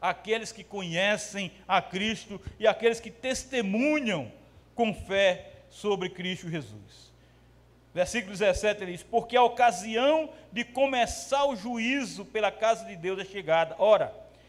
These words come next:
se primeiro vem por nós, pela casa de Deus, qual será o fim daqueles que não obedecem o evangelho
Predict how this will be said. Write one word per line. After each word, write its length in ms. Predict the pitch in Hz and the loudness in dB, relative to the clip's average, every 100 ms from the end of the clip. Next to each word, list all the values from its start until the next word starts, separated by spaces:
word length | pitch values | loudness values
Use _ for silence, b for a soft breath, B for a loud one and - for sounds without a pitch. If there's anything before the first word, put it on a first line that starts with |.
| B | B
se 280 | - - 311 | -16 -4 -4
primeiro 840 | 320 302 294 262 233 330 359 359 233 | -2 -4 -4 0 4 6 4 0 -2
vem 240 | 233 302 | -2 -6
por 260 | 285 320 226 | 0 0 2
nós, 520 | 190 214 226 196 - | 2 6 6 4 -8
pela 220 | 196 208 | -4 -4
casa 300 | - 320 220 | 0 -2 -2
de 140 | 214 | -8
Deus, 320 | 196 180 196 180 - B B B | -4 -2 -2 -6 -16 B B B
qual 240 | - 254 330 | 2 4 4
será 360 | - 277 247 285 | 2 2 4 4
o 100 | 277 | 2
fim 560 | - - 294 359 269 | -8 -14 -10 -8 -4
daqueles 600 | 185 190 190 208 208 208 | 0 0 -2 -4 -4 -6
que 160 | - 208 | -8 -8
não 440 | 185 196 302 311 | -6 0 2 4
obedecem 800 | 269 214 175 147 180 180 180 175 - b b _ | 2 0 -4 2 0 0 -10 -14 -16 b b _
o 100 | 175 | -8
evangelho 800 | 175 170 160 147 139 139 139 131 | -8 -6 -10 -8 -6 -6 -10 -16